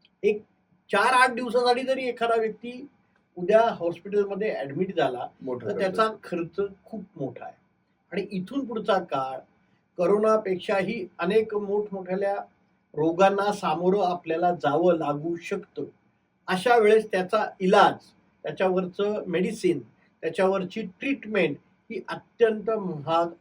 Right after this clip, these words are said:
Speaker 1: असू शकते. तुम्हाला जर आठवत असेल, त्यावेळेस ऑक्सिजन सिलेंडरची किंमत लाखांमध्ये गेलेली होती, त्यावेळेस असणाऱ्या इंजेक्शनची किंमत कैक लाखांमध्ये होती. अशा घटना जेव्हा घडतात, त्यावेळेस हे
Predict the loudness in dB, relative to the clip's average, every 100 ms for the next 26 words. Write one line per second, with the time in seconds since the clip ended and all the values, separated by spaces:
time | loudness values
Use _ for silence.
0 | -12 -10 -8 -10 -12 -16 -16 -18 -20 -20
1 | _ _ _ _ _ 0 4 4 4 0
2 | 0 2 4 4 2 0 0 -6 _ _
3 | 2 6 6 4 2 -2 -8 _ _ -6
4 | -6 -6 0 0 2 4 4 6 4 4
5 | -8 -8 -6 0 2 0 -4 _ -2 -2
6 | 4 4 4 2 2 0 -2 -6 -8 -20
7 | _ _ _ _ _ _ -2 6 10 10
8 | 8 -4 -4 -2 -2 -2 -4 -2 -2 -2
9 | -6 -8 -10 -8 -2 0 0 0 2 2
10 | 2 4 4 4 0 0 0 0 -2 -6
11 | _ _ _ _ _ _ _ _ _ -4
12 | 0 2 4 4 0 0 4 6 6 4
13 | 4 4 4 2 -4 -6 -6 0 2 2
14 | 2 -4